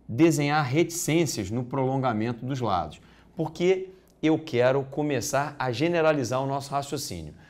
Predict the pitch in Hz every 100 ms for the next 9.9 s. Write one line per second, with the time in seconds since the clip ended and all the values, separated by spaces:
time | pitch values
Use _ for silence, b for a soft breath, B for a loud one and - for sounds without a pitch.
0 | B B 90 139 151 - 110 104 92 80
1 | B B B - 104 104 87 - - 85
2 | 101 - 95 107 160 - 156 - 127 98
3 | - 95 87 90 90 - - 85 127 139
4 | 98 82 - 127 139 160 160 B B B
5 | 120 120 120 110 107 104 104 98 - 107
6 | 135 151 - - _ _ - _ _ _
7 | _ _ - _ _ _ _ _ - _
8 | _ _ _ _ _ _ _ - _ -
9 | 135 139 120 110 98 90 110 147